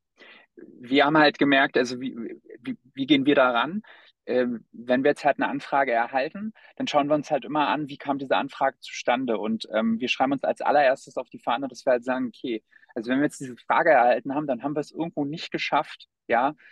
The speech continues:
äh, klar, äh, klar und deutlich, ähm, dieses Thema zu kommunizieren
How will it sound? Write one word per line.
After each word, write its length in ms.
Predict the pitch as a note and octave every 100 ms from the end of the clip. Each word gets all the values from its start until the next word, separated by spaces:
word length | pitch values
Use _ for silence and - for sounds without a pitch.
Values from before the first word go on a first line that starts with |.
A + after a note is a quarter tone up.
| - _
äh, 200 | - B2+
klar, 560 | B2 D3+ C3+ D3 D3+ -
äh, 280 | C3 A#2+ -
klar 280 | - C3 C3+
und 100 | C3+
deutlich, 520 | B2+ C#3 D3+ C#3+ -
ähm, 500 | - B2+ B2 B2+ B2+
dieses 260 | A#2+ C3 C3+
Thema 260 | - C#3 C3+
zu 140 | -
kommunizieren 840 | - A2+ A2+ A2+ - - B2+ D#3